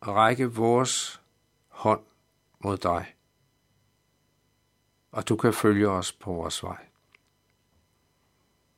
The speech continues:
Når livet har mørke sider,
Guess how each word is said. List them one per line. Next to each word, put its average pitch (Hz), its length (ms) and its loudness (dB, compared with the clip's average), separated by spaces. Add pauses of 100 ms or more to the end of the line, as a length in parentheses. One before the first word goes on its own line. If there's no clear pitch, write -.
(1200)
Når 110 120 2
livet 127 380 4
har 120 100 4
mørke 110 380 4
sider, 123 360 -4